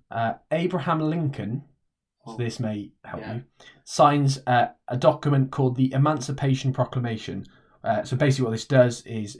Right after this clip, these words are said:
Speaker 1: during the Civil War, he signs this thing to say that if we win the Civil War, we're gonna abolish slavery. Um, and in that document, it says three point one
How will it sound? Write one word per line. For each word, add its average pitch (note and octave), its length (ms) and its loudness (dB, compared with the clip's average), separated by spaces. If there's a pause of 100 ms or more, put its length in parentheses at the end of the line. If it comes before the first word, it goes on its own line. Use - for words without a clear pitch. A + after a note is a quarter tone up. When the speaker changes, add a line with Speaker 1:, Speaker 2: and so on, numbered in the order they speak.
Speaker 1:
during B2+ 220 2
the A2 60 -2
Civil A2 240 -4
War, A2 300 -2 (160)
he A#2 100 -6
signs B2+ 340 4
this B2 140 -8
thing A#2+ 200 -2
to A2+ 60 -10
say A#2 180 -4
that A#2 60 -2
if A#2+ 120 -4
we C3+ 120 6
win C3 140 6
the B2 80 2
Civil A#2 220 -2
War, A#2 220 -2
we're A#2+ 100 -4
gonna A2 160 -4
abolish A2 440 -4
slavery. A#2 520 -4 (300)
Um, A2 280 0
and A#2+ 120 2
in A#2+ 140 2
that A2 140 -2
document, B2 420 -2
it G2+ 120 -8
says G#2+ 180 -6
three C3+ 320 0
point A#2 240 -6
one A#2 380 -2